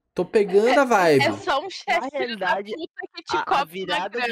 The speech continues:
Speaker 2: grana.
Speaker 3: chave, a virada de chave começa no terceiro prato,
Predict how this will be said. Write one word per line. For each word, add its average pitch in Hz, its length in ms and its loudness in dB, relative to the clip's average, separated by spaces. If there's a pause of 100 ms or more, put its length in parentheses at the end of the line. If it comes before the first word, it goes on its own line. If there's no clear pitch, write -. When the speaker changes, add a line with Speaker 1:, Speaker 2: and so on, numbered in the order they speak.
Speaker 2:
grana. 208 160 -10
Speaker 3:
chave, 165 640 -6
a 147 100 -4
virada 151 360 -6
de 165 120 -14
chave 156 320 -6
começa 151 360 -6
no 156 120 -6
terceiro 160 500 -4
prato, 165 420 -2